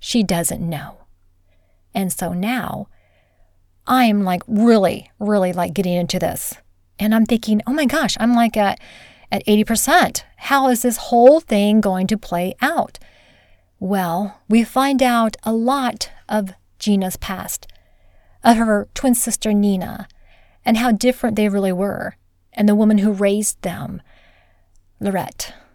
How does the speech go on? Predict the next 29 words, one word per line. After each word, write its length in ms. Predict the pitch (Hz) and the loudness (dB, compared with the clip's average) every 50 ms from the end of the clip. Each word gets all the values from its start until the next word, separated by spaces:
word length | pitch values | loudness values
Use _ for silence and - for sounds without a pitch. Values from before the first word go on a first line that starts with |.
| _ _ _ _ - _ _ _ _ | _ _ _ _ -20 _ _ _ _
Yeah, 200 | - 208 196 190 | -2 0 0 2
we 140 | 190 226 226 | 2 0 -2
find 440 | - - - 269 277 285 285 269 - | -2 -2 -4 -2 -2 -2 -2 0 0
out 300 | 247 226 220 220 214 - | 0 0 0 -2 -2 -4
about 600 | 202 190 - 196 190 190 185 185 202 - - - - _ _ _ _ | -6 -4 -4 -4 -4 -2 -4 -4 -6 -8 -14 -20 -20 _ _ _ _
Lorette 520 | 214 214 196 202 185 175 175 - - - - _ _ _ _ _ _ _ _ _ _ _ _ _ _ _ | -4 -4 -2 -4 -6 -6 -8 -10 -12 -18 -20 _ _ _ _ _ _ _ _ _ _ _ _ _ _ _
and 640 | - 214 208 202 202 196 196 190 190 190 185 - - - _ _ | -2 0 0 2 0 0 0 0 0 -2 -2 -4 -8 -12 _ _
who 160 | _ - 285 269 | _ -4 -4 -4
she 180 | - - 277 | -2 -4 -2
really 320 | 262 269 269 269 269 254 240 | 2 2 4 4 4 2 2
is, 440 | 269 233 - - - - - - - _ _ _ _ _ _ _ _ _ _ _ _ _ _ _ | 2 0 0 -4 -8 -10 -12 -12 -14 _ _ _ _ _ _ _ _ _ _ _ _ _ _ _
but 120 | 247 262 | -4 -2
yet 240 | 247 277 285 269 254 | 0 2 2 2 2
we 140 | 240 277 277 | 0 0 0
don't 340 | 247 277 277 277 254 269 - _ | 0 0 0 -2 -4 -8 -4 _
know 240 | 240 247 240 240 240 | 0 0 2 2 0
what 200 | 247 247 240 - | 0 0 0 -2
happened 380 | - - 277 294 302 262 220 - | -2 -4 -4 -2 0 0 0 0
to 180 | - - 180 | -2 -8 -8
her. 220 | - - - - - - - - - - _ _ _ _ _ _ _ _ | -8 -10 -10 -10 -12 -16 -20 -20 -20 -20 _ _ _ _ _ _ _ _
And 140 | - 214 214 | -2 0 0
I 60 | 214 | 0
think 280 | 214 - - 262 247 226 | 0 2 2 2 2 2
Gina 240 | 196 - 233 214 208 | 0 0 2 2 0
plans 480 | 196 - - 202 190 190 190 185 - | -2 -4 -6 -4 -4 -4 -4 -6 -6
to 340 | - - - 208 196 190 190 185 | -8 -8 -8 -6 -6 -6 -6 -8
find 340 | - - 196 185 185 185 | -6 -4 -4 -2 -2 -2
out, 380 | 185 175 175 - - - - - - _ _ _ | -2 -4 -4 -6 -10 -12 -14 -18 -20 _ _ _
because 580 | _ 226 226 - - 226 214 208 208 196 - - | _ -4 -2 -2 -2 -2 0 0 -2 -2 -4 -10